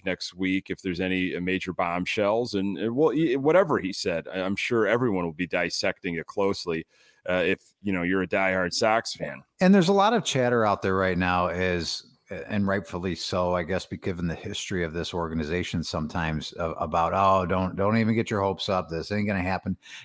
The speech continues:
Speaker 2: Do you have the sense that this is gonna be the same old, same old in terms of an off season being very, uh, let's say, uh,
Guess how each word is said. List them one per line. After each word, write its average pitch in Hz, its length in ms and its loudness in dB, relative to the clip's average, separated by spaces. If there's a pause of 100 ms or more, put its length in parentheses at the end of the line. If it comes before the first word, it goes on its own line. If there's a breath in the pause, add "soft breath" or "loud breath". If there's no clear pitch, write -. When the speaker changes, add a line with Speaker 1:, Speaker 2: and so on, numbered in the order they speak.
Speaker 2:
Do 147 60 2
you 190 40 4
have 240 100 4
the 226 80 4
sense 135 420 0
that 117 140 -6
this 110 200 -2
is 107 100 -2
gonna 101 140 2
be 92 140 0
the 85 100 -4
same 98 320 0
old, 95 160 -2
same 95 280 -2
old 95 200 0
in 87 100 0
terms 95 260 -2
of 80 60 -4
an 85 120 0
off 87 260 2
season 87 440 -2
being 87 380 0
very, 82 480 0 (420 loud breath)
uh, 78 200 0
let's 85 240 -2
say, 82 480 2
uh, 80 560 -2